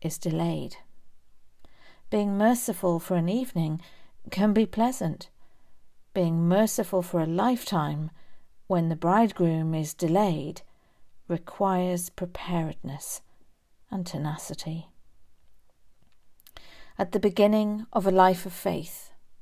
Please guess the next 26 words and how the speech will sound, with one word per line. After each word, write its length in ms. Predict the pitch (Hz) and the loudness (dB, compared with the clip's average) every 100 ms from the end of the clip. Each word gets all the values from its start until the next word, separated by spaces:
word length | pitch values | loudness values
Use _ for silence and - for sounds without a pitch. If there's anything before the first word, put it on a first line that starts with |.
| - - - - - - | -20 -20 -20 -20 -18 -10
you 100 | 220 | -6
cannot 400 | - 247 262 - | 0 0 2 2
really 260 | 185 175 | 2 2
tell 600 | 165 - 190 175 - - - - - - | -2 -4 -2 -2 -2 -8 -14 -20 -20 -10
the 60 | 180 | 0
followers 460 | 196 180 170 170 | 4 6 6 4
of 100 | 170 | -2
Jesus 480 | - 190 190 170 170 | -2 -2 -2 -6 -6
apart. 540 | 151 - 196 170 - - - - | -6 -4 -2 -2 -4 -10 -12 -2
They 160 | 208 214 | 2 2
all 160 | 254 | 2
have 240 | 196 175 190 | 0 0 2
lamps. 640 | 190 156 - - - - - - - - | 2 0 -6 -12 -12 -14 -20 -20 -16 -4
They 100 | 196 | 0
are 100 | 170 | 2
all 200 | 185 196 | 2 0
excited 560 | - - 202 196 180 | -4 4 4 4 2
about 320 | 175 180 175 - | 4 6 4 2
the 60 | |
wedding. 440 | 180 208 190 165 160 - - - | 4 6 6 2 0 -8 -14 0
They 140 | 196 | 4
all 160 | 202 240 | 6 6
know 240 | 214 180 | 4 4
how 220 | 175 214 190 | 2 0 0
to 120 | 180 | -4
sing. 680 | - - 269 202 165 156 | -6 -2 0 2 0 -2